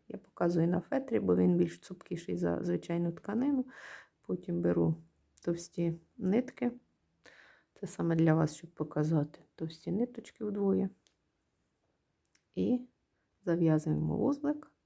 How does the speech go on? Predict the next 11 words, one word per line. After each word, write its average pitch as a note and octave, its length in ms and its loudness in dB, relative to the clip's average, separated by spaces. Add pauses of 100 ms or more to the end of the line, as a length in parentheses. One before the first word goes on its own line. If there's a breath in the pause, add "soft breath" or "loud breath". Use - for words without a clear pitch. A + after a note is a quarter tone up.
(2000)
І B3+ 140 0
шиємо. D#3+ 720 -8 (760)
Вузлик F3+ 420 -4
всередину, B3+ 680 0 (360)
закриваємо E3 680 0
фетром A#3 540 -8 (2500)
і C4 220 -2 (200)
робимо G3+ 680 0
укол G3+ 520 -4 (140)
голочкою F3+ 800 -4 (300)
вперед. - 600 -12